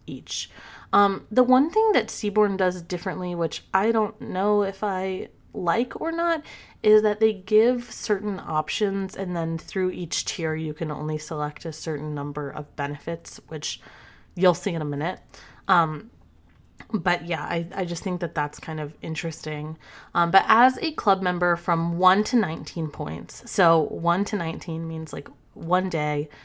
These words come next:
um, from day one, you're a member, and you're gonna receive the access to special events and receptions on board,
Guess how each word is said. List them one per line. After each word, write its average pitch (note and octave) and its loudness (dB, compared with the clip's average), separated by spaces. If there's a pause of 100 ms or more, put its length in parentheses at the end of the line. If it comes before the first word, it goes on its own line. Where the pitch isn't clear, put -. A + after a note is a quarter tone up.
(440)
um, D3 -2
from G#3 6
day F#3 6
one, D3+ -2
you're C#3+ -2
a D#3+ -6
member, F3 0 (320)
and D#3+ 0
you're E3+ -4
gonna F#3 -2
receive E3 -4
the D#3+ -2
access D#3+ -4
to D#3 -6
special E3+ -4
events D#3 -4
and D#3+ -10
receptions D#3 -8
on D3 -6
board, D4 4